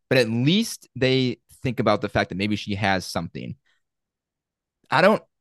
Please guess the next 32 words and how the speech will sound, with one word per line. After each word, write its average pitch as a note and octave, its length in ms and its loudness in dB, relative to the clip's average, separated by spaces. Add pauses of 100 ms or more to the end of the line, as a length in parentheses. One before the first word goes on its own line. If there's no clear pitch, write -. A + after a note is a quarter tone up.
(540)
know C#3+ 200 4
how B2+ 180 4
this C3+ 160 -2
wasn't B2+ 280 0
more A2 680 2
of D3 80 -2
a D3 60 -2
topic D#3 340 -6
at C3+ 140 -6
Tika. E3+ 460 -2 (100)
They A#2+ 120 2
kind C#3+ 280 2
of A2 280 -2 (680)
addressed G#2 580 -2
it D#3 220 2
later D3 300 2
on, D3+ 260 2
but G#2+ 120 -2 (920)
if C3+ 80 -4
someone G#3 260 -6
goes F3 240 -2
to E3 120 -4
a C#3 60 2
journey, C#3 420 0 (880)
they D3 320 2
at C#3+ 220 0
the C#3 100 2
very D3+ 500 -2
least C3 380 -4 (120)
had A#2 220 -2
the A2+ 180 0
chance - 680 -4